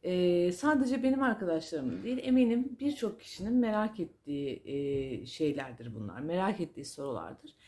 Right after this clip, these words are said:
Herkesin sorusuna cevap vermek için hem de faydalı bilgiler verebileceğimi düşündüğüm için böyle bir video çekmek istedim. Ee, unutmamak için de şöyle not kağıdına tek tek, e, sıralayarak notlarımı aldım.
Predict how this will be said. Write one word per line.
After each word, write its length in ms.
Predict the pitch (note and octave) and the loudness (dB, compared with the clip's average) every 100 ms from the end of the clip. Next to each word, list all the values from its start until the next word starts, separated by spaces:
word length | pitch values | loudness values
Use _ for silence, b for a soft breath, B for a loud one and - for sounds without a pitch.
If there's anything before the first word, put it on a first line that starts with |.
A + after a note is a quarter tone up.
| b b b b | b b b b
Herkesin 400 | F4 F#4+ E4 B3 | -2 6 6 8
sorusuna 580 | B3+ D#4 C#4 A3+ C4+ E4 | 6 4 2 2 0 0
cevap 380 | C#4+ C#4+ C#4+ C#4+ | 4 6 6 4
vermek 340 | E3+ C#3+ C#3 | 0 0 -4
için 280 | - C4 D4+ | -10 -6 -4
hem 300 | D4 F4 B3+ | 2 6 6
de 160 | C#4 D#4+ | 6 2
faydalı 640 | - D4+ D#4+ F4 G#4+ F4+ | 0 2 4 4 2 4
bilgiler 640 | B3 F3+ E3 D3+ C#3+ - - E3 | 2 2 0 2 0 -4 -4 2
verebileceğimi 680 | D#3+ D3 D3 C#3+ D3 D3 | 2 2 -4 -4 -2 -2
düşündüğüm 480 | D3 - D#3+ D3+ C3+ | -4 -10 -8 -6 -4
için 380 | A#2+ - C4 C4+ | -4 -4 -4 0
böyle 260 | C4 A#3+ C4+ | 2 2 0
bir 120 | C#4+ G3+ | -2 -4
video 220 | G3+ D3 | -4 -6
çekmek 400 | - C3 - A#2+ | -6 -14 -14 -16
istedim. 460 | - A2 B2 A#3+ F4+ B B B B B B | -16 -14 -6 -6 -8 B B B B B B
Ee, 600 | G3 G3 G3 G3 G3 F#3+ F3 E3 - | 0 2 4 4 4 2 0 -6 0
unutmamak 640 | D4 G#4 - C#4+ A#3+ A#3+ | 4 4 6 6 6 2
için 380 | C#4+ - C#4 A#3+ | -4 4 6 6
de 200 | C4+ E4 | 6 2
şöyle 480 | D#4+ C#4+ B3 B3 C4 | 2 6 6 8 6
not 260 | C4+ C4 - | 6 2 -2
kağıdına 460 | F3 E3 A3+ C4+ | 0 0 0 0
tek 280 | - B3+ - | 0 -4 -2
tek, 380 | B3 C#4+ - - | -2 -2 -6 -8
e, 380 | F3+ F3 F3 F3 | 0 2 2 0
sıralayarak 960 | F3 - A#3 A3+ G#3+ G#3 E3 A#3 D4 - b b b b - | -2 -2 2 4 4 4 4 4 0 -8 b b b b 4
notlarımı 640 | B3 A#3+ G#3 G3+ C4+ C4+ | 4 6 2 4 4 6
aldım. 460 | F#3 D#3+ E3 A3+ | 4 4 2 -2